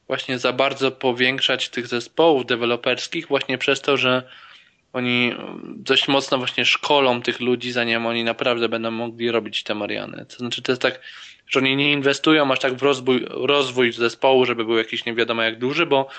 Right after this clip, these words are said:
ci, którzy już pracują nad tymi grami, są bardzo wyspecjalizowani właśnie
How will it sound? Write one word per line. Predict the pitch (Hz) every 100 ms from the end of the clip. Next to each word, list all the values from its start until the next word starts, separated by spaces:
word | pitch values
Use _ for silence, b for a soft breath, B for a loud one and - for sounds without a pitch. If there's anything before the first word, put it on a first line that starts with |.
| B B B B B
ci, | -
którzy | 160 151 135
już | 131
pracują | - 127 - 208
nad | 143 120
tymi | - 123 120
grami, | 120 120 135
są | - 131
bardzo | 131 139
wyspecjalizowani | 127 - 127 131 120 117 127 120 120
właśnie | 110 110 - 104